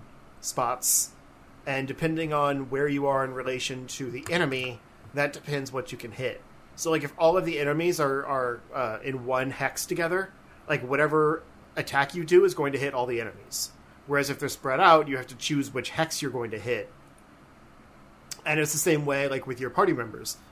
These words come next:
If they're all in the same hex, they're all gonna get hit by the enemies. Um,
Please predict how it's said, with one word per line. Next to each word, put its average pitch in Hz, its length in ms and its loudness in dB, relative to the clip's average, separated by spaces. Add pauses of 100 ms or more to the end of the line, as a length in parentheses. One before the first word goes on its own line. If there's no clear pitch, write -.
If 123 140 -4
they're 156 200 4
all 143 140 4
in 135 80 0
the 135 60 -6
same 123 200 -6
hex, 175 340 -2
they're 143 160 -6
all 131 120 0
gonna 127 140 -4
get 120 180 -6
hit 139 160 -10
by 127 100 -6
the 117 140 -4
enemies. 104 480 -10 (720)
Um, 104 280 -8